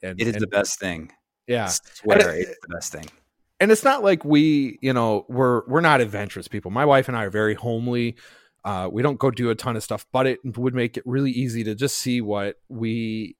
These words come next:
Speaker 1: have in each other's minds
Speaker 2: Yeah.
Speaker 1: as the days unpack. So as we just kind of babble on, let's,
Speaker 2: <laughs>
Speaker 1: let's look back here at this series. I, I pulled this up and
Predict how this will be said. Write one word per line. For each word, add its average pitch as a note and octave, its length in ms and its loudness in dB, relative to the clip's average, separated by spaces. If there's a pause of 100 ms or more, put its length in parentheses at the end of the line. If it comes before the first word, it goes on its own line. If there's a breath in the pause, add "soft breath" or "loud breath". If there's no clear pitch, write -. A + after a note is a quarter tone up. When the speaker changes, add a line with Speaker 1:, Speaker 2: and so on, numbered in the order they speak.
(140)
Speaker 1:
have G#2+ 260 -2
in G#2+ 100 -6
each F#2+ 160 -8
other's F#2 280 -4
minds F2 580 -10 (260)
Speaker 2:
Yeah. C#2 200 -6
Speaker 1:
as F#2 180 -10
the F#2+ 80 -14
days G2 300 -12
unpack. F#2 500 -10 (440 soft breath)
So F2 380 -10 (1300 soft breath)
as E3 220 6
we F#3+ 120 0
just C3 240 -2
kind E3 240 -4
of A2 160 -6
babble A2+ 340 0
on, G2 360 -6 (260)
let's, D#3+ 320 -2
Speaker 2:
<laughs> - 40 -4
Speaker 1:
let's B3 200 -2
look F4+ 240 0
back C3+ 340 2
here G2+ 380 -6
at A2+ 300 -4
this A2 180 -4
series. A2 500 -4
I, C#3+ 260 0 (1400)
I D3+ 60 2
pulled D3+ 260 2
this C3+ 180 0
up B2 240 2 (640 soft breath)
and B2+ 440 -2